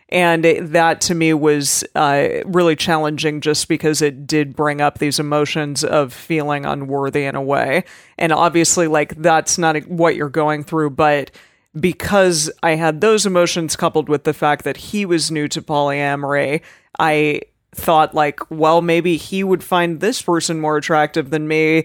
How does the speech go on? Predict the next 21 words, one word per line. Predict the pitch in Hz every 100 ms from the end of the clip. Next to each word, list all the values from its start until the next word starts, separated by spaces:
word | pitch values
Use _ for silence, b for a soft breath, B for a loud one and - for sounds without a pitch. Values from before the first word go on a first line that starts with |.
| b b -
in | 175 151
ver-, | 160 156
in | 170 156
a |
variety | 147 151 151 147 143
of | 143
ways | 147 143 143
and | 147
want | 143 143
to | 147
go | 139 135
off | 131 139
with | 135 -
them | 139 135 135 165 b b _
and | 156 143 139
leave | 143 156 139
me | 151 143
behind | 139 131 143 135 135 -
kind | 139 131
of | -
thing. | - 95 117